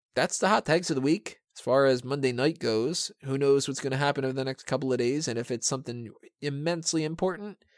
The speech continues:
then we'll do something extra. But the next time that you guys should be hearing my voice is the Ask Him and the Rest Hold content. Then after that, either on Wednesday or on Friday, we're gonna be doing our full recap,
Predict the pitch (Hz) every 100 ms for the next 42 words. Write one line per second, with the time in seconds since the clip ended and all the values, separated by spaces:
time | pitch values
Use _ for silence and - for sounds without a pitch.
0 | _ _ _ - 165 156 151 - 139 131
1 | 123 127 - 107 107 113 113 - - 120
2 | 120 175 - 185 180 165 151 151 151 160
3 | 151 147 139 156 160 135 135 135 131 131
4 | 117 113 117 120 123 123 214 - - _
5 | _ _ _ _ 131 127 131 131 123 120
6 | 120 117 110 - 120 117 - 131 131 127
7 | 113 107 95 82 135 151 - 139 131 -
8 | 127 127 139 139 - _ _ _ - 120
9 | - 151 156 151 151 156 143 135 131 131
10 | 127 135 147 139 143 139 120 135 127 117
11 | - 139 156 151 147 123 127 127 127 127
12 | 120 110 120 120 - 139 127 139 160 151
13 | 143 143 -